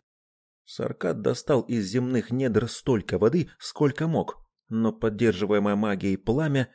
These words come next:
не затухало. Я постарался ровно встать на ноги и поднял над головой меч. Лезвие пронзило нависшее над нами плетение. Лицо мальчишки исказило злоба, а глаза блестели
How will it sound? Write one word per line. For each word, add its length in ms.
не 160
затухало. 640
Я 180
постарался 680
ровно 380
встать 340
на 180
ноги 400
и 100
поднял 400
над 200
головой 400
меч. 360
Лезвие 520
пронзило 760
нависшее 560
над 220
нами 240
плетение. 800
Лицо 380
мальчишки 720
исказило 600
злоба, 600
а 120
глаза 640
блестели 640